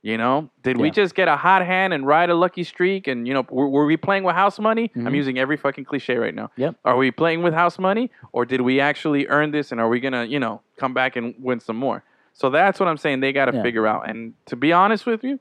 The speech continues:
Speaker 2: Mm-hmm.
Speaker 1: I'm always gonna go with these kind of things. I'm, I'm always more skeptical than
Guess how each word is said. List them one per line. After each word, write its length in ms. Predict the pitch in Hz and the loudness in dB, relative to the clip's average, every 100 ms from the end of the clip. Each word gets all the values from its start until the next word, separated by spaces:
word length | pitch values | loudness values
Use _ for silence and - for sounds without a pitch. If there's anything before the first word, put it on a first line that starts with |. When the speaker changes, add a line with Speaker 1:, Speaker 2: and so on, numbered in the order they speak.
| - | -8
Speaker 2:
Mm-hmm. 220 | - 170 - _ _ _ _ _ _ _ _ _ - | -8 -8 -10 _ _ _ _ _ _ _ _ _ -4
Speaker 1:
I'm 200 | 120 139 | -2 0
always 380 | 107 147 180 165 | 4 4 4 0
gonna 220 | 170 170 | -2 -4
go 500 | 135 139 143 147 151 _ _ _ _ _ _ _ _ - | -2 0 2 0 -4 _ _ _ _ _ _ _ _ -4
with 200 | 143 151 | 0 0
these 180 | 190 180 | -2 -4
kind 180 | 185 175 | -2 -2
of 80 | |
things. 320 | 165 160 180 170 | -2 -4 -6 -6
I'm, 240 | 131 131 113 | -4 -4 -4
I'm 180 | 135 139 | -2 2
always 280 | 147 156 147 | 2 0 -2
more 140 | 143 | -6
skeptical 720 | - - - - 135 120 151 _ _ _ | -6 -4 -4 -4 -6 -8 -8 _ _ _
than 460 | 131 127 123 123 117 | -4 -4 -4 -8 -14